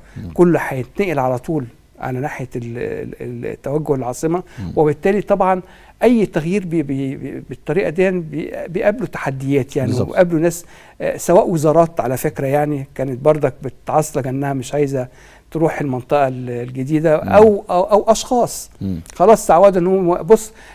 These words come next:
Speaker 2: آه، الحقيقة لما كنت بسافر أنا، وللأسف
Speaker 1: على فكرة قديم، يعني، كل حاجة،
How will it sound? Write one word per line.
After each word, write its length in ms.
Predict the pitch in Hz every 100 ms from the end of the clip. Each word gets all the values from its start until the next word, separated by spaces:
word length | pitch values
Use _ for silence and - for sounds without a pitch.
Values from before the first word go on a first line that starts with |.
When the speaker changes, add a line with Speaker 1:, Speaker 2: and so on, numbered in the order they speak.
| - -
Speaker 2:
آه، 200 | 151 -
الحقيقة 680 | 156 - 147 139 170 233 214
لما 360 | 170 156 143 -
كنت 180 | 151 156
بسافر 480 | 147 - 190 175
أنا، 300 | 170 170 170 -
وللأسف 600 | 127 131 - - 165 175
Speaker 1:
على 180 | 120 127
فكرة 280 | 127 175 170
قديم، 320 | 117 135 120
يعني، 180 | 98 98
كل 200 | 98 131
حاجة، 220 | 120 131